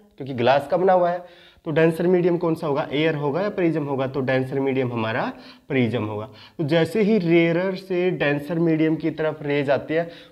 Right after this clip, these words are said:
वो नॉर्मल की तरफ बेंड हो जाती हैं, यानी कि ये हमारा नॉर्मल है। तो रेज को जाना तो चाहिए था इधर,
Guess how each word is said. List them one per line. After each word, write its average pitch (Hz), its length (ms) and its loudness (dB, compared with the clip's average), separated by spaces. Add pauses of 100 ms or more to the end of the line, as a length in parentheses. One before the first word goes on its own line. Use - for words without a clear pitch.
वो 151 80 -2
नॉर्मल 165 400 4
की 190 160 0
तरफ 165 220 0
बेंड 147 260 2
हो 104 60 0
जाती 110 300 -6
हैं, 104 380 -8
यानी 131 220 0
कि 196 440 -6
ये 156 100 0
हमारा 131 280 4
नॉर्मल 135 400 2
है। 131 80 -4
तो 156 160 -4
रेज 151 360 -2
को 160 160 -2
जाना 147 260 0
तो 151 140 -4
चाहिए 147 260 0
था 147 140 -4
इधर, 165 320 0